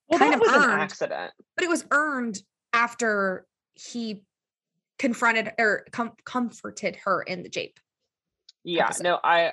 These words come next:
Speaker 1: I agree. And
Speaker 2: Those two episodes felt, or those two scenes felt like bookends
Speaker 1: Yeah.
Speaker 2: to each other.
Speaker 1: Yeah, I agree.
Speaker 2: Sorry, what did you agree
Speaker 1: Hey,
Speaker 2: with?
Speaker 1: what
Speaker 2: I
Speaker 1: is
Speaker 2: didn't, I didn't
Speaker 1: your
Speaker 2: mean to
Speaker 1: single
Speaker 2: interrupt
Speaker 1: best
Speaker 2: your whole
Speaker 1: scene?
Speaker 2: single best scene.
Speaker 1: No,
Speaker 2: Sorry.
Speaker 1: that was perfect.
Speaker 2: There's
Speaker 1: No, that was
Speaker 2: more.
Speaker 1: great. Tag team.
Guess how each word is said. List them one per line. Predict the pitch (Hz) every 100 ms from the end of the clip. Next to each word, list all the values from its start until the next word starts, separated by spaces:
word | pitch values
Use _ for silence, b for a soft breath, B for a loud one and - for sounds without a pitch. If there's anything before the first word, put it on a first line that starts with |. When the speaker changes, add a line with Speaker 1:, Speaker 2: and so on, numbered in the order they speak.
| -
Speaker 1:
I | 185 226
agree. | 226 170 151 156 156 151
And | 139 147
Speaker 2:
Those | 240 247
two | -
episodes | 269 - 240 196 - -
felt, | - 202 - -
or |
those | 226 240 240
two | 269
scenes | 254 220 208 202
felt | 202 -
like | 196 196
bookends | 180 - - - - - _ _ _ _ _ _ _ _ _ _ _ _ -
Speaker 1:
Yeah. | - - _ _ -
Speaker 2:
to |
each | 214 -
other. | - -
Speaker 1:
Yeah, | 208 _ _ _ _ _ _ _ -
I |
agree. | - _ _ _ _ _ _
Speaker 2:
Sorry, | - 139
what | 185
did | 196 220
you |
agree | 196 359
Speaker 1:
Hey, | 339
Speaker 2:
with? |
Speaker 1:
what | 349 403
Speaker 2:
I |
Speaker 1:
is | 254
Speaker 2:
didn't, | 233
I | 285
didn't | 359
Speaker 1:
your |
Speaker 2:
mean | 392
to | 349
Speaker 1:
single | 240 208
Speaker 2:
interrupt | 233 226
Speaker 1:
best | -
Speaker 2:
your | 233
whole | 180 226
Speaker 1:
scene? | 220
Speaker 2:
single | 240 214
best | 196 180 -
scene. | 196
Speaker 1:
No, | 202 330
Speaker 2:
Sorry. | 427 220
Speaker 1:
that | 254
was | 349 285
perfect. | 233 254
Speaker 2:
There's | 220 185
Speaker 1:
No, |
that | 190
was | 226
Speaker 2:
more. | 226
Speaker 1:
great. | 196 185 160
Tag | - 277
team. | - 185 180 156